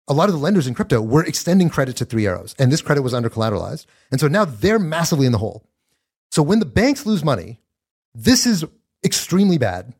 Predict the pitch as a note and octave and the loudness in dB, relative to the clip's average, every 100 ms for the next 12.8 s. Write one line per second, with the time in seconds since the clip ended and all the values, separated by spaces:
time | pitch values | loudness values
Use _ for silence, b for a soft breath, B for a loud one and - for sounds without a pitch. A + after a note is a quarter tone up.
0 | - C#3+ D3+ B3 G3+ E3+ A3 F#3+ C#3+ A2 | -2 2 2 2 0 2 2 0 -2 -2
1 | D3+ F#3+ - D3+ D3 C3+ B2+ F#2 C3 G2 | 0 0 2 0 0 0 0 2 0 0
2 | F2 - _ _ _ - C3 C3 F3+ E3 | -4 -16 _ _ _ -2 2 2 2 0
3 | A3+ F#3+ B2+ B2+ G#3 C3+ B2+ B2 D3 A#2+ | 0 -2 -2 2 2 0 -2 0 0 2
4 | B2+ A2 G2+ G2+ C#3 A#2+ F#2+ G#2+ D#3+ _ | 2 0 -2 -2 -4 -4 -8 -12 -14 _
5 | _ _ - E3+ A3+ F#3 - F3+ D#3 - | _ _ -2 0 0 -2 -2 0 0 0
6 | - F3+ F#3+ C#3 D#3 C#3 C#3+ - A#2+ A#2+ | 0 2 2 2 2 2 0 0 -2 0
7 | F3 G#2+ C3 F#3 D3+ C3 B2+ - G#2+ F#2+ | 0 0 0 2 4 2 0 -2 -6 2
8 | F3 F3 b b - D3 C3 A#2 A2 G2+ | 2 2 b b 0 2 2 0 -2 -4
9 | F#2 E3+ F3 E3+ B - C#3+ F#3 E3+ D3 | -2 2 2 0 B -6 0 0 0 0
10 | C#3+ C#3+ A#2+ A#2 A2 A#2 F#2+ D#2+ - _ | 0 2 2 2 2 0 -2 -8 -14 _
11 | _ _ D3+ A3 G#3+ E3+ E3 D#3 D#3+ C#3+ | _ _ -2 2 2 2 0 0 2 2
12 | C3 B2 A#2+ A#2+ C3 A#2 F2+ - | 0 0 0 2 2 0 -6 -14